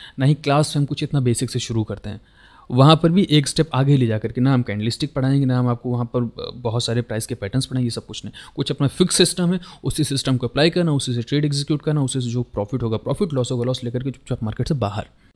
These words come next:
तो इतना एज्यूम करके आप लोग चलिएगा। एक रेंज बनी और यहाँ से प्राइस में ब्रेकआउट आ गया। अब सेम जगह से हम लोगों को ट्रेड एग्जीक्यूट करना है क्योंकि प्राइस इस दिशा के बाहर है। स्टॉप लॉस लगाना है, just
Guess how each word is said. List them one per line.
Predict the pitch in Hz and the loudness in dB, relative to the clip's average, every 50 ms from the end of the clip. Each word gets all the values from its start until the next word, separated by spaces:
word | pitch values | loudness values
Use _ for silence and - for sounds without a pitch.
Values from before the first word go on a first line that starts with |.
| - - | -2 2
तो | 139 | 2
इतना | 135 123 151 139 131 | 4 8 8 10 10
एज्यूम | 131 120 127 139 127 | 10 10 8 8 8
करके | - 123 - - 104 | 6 4 0 -4 -6
आप | - | -12
लोग | - 113 - | -12 -12 -12
चलिएगा। | - 110 104 95 98 117 120 - _ _ - | -12 -10 -10 -10 -12 -12 -16 -20 _ _ 2
एक | 147 143 - - - - 143 | 2 2 2 -2 -8 -4 0
रेंज | 127 123 139 156 165 139 | 4 6 8 8 8 6
बनी | 143 156 175 208 220 190 - - | 6 6 6 6 4 4 2 2
और | 139 135 | 2 4
यहाँ | 135 131 131 143 143 | 6 6 6 6 6
से | - 151 | 4 2
प्राइस | - - 120 120 120 123 180 | -2 0 0 0 0 2 0
में | 196 175 - - | -2 -2 -2 -4
ब्रेकआउट | 120 110 120 - - 107 107 104 - | -4 -2 -2 -2 -4 -6 -8 -8 -10
आ | 98 | -12
गया। | 110 113 113 - - - - - - - | -12 -12 -12 -12 -14 -20 -20 -20 -14 -12
अब | - - | -8 -6
सेम | - - - - 165 175 185 185 190 185 180 | -4 0 4 6 8 10 10 10 8 8 8
जगह | 143 135 131 131 139 143 | 6 6 6 6 6 6
से | - - 131 | 6 4 4
हम | 120 | 4
लोगों | 123 123 131 | 4 4 4
को | 131 | 2
ट्रेड | 127 - 127 120 123 | 2 2 2 2 2
एग्जीक्यूट | 120 120 117 - 123 117 - | 2 0 0 0 0 -2 -2
करना | 123 117 127 | -2 0 0
है | 143 135 | 0 0
क्योंकि | - 127 123 123 | -2 -2 -4 -4
प्राइस | - 117 120 120 117 - - - | -2 -2 -2 -2 -2 -4 -2 0
इस | 143 131 - | 0 0 0
दिशा | - 120 - - 120 | -2 -4 -4 -4 -2
के | 113 151 | 0 0
बाहर | 131 117 - 107 - - 101 - | 0 0 -2 -8 -8 -10 -12 -14
है। | - - - _ _ - - - - - - - | -16 -18 -20 _ _ -20 -20 -20 -20 -18 -10 -8
स्टॉप | - - - 135 - - | -4 0 0 0 2 2
लॉस | 147 147 - 147 | 0 0 2 2
लगाना | 139 135 135 143 160 | 2 2 4 4 4
है, | 170 180 185 - - - _ - | 4 2 0 -2 -8 -12 _ -6
just | 123 110 139 156 170 175 170 | 0 4 6 6 6 6 4